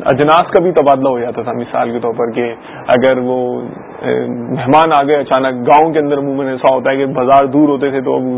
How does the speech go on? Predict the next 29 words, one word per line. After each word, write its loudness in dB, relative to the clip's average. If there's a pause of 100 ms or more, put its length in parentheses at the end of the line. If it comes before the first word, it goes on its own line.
(120)
مہمان 0
آ 2
گئے 0
تو 2
فوراً 2
وہ 0
آٹا 4
لے 2
کر 0
آ 0
جاتے -4
تھے 0
کہ -2
بھائی -2
وہ -4 (400)
یہ 2 (160)
آپ 0
مہمانوں -2
کی 0
خاطرداری 0
کریں، -4
خدمت -2
داری -4
کریں۔ -8 (520)
اب -2 (380)
اگرچہ 4
کہ 4
جو 0
ہے 2